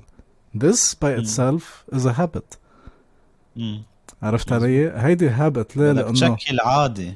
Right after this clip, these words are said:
Speaker 2: بدك تشكل عادة لحتى توصل لها. هذا،
Speaker 1: بدك
Speaker 2: هذا القصد.
Speaker 1: إيه، وتشكل عادة إنه،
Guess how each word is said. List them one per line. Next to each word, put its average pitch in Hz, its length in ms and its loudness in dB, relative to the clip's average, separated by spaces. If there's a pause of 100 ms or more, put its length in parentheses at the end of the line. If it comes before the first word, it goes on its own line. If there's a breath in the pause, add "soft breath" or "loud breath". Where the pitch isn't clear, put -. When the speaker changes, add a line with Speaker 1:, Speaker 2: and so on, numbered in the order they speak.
Speaker 2:
بدك 95 200 -8
تشكل 123 340 -6
عادة 113 340 0
لحتى 95 300 -10
توصل 95 420 -12
لها. 90 100 -20 (180)
هذا، 147 240 0
Speaker 1:
بدك 127 80 0
Speaker 2:
هذا 110 100 -4
القصد. 101 280 -6 (300)
Speaker 1:
إيه، 131 260 2 (320)
وتشكل 120 920 0
عادة 147 680 4
إنه، 113 600 -2